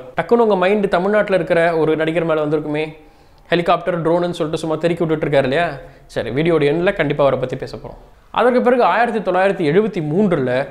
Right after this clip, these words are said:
அமெரிக்கா, யூ எஸ் Army அஃபிஷியலா ஒண்ணு சொன்னாங்க. அதாவது வியட்நாம் போர்ல அவங்க கிட்டத்தட்ட மூவாயிரத்தி நானூத்தி முப்பத்தி ஐந்து ட்ரோனை பயன்படுத்தணும். போர்ல சிலதுக்கு கிட்டத்தட்ட ஒரு ஐநூத்தி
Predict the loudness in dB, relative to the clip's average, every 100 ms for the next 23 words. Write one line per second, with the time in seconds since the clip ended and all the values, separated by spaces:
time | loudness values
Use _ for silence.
0 | -10 -20 -10 -2 0 2 2 0 2 0
1 | -2 0 0 0 -2 -4 -8 -16 -12 -8
2 | -2 0 2 2 2 -2 -2 -2 -4 -8
3 | -16 -20 -6 0 2 2 -2 0 0 0
4 | 0 -2 0 2 2 2 -2 -2 -2 -2
5 | 0 -2 -2 -4 -2 0 2 2 0 -10
6 | -20 -20 -6 0 4 4 2 0 -2 0
7 | 2 2 0 -2 -4 0 0 0 0 2
8 | 0 0 2 0 -4 -6 2 4 4 0
9 | -2 -4 -2 -4 -2 0 0 0 -6 -16
10 | -20 -20 _ 4 4 4 0 -2 -4 -12
11 | -8 -2 0 0 -2 0 -2 0 2 2
12 | 2 2 0 0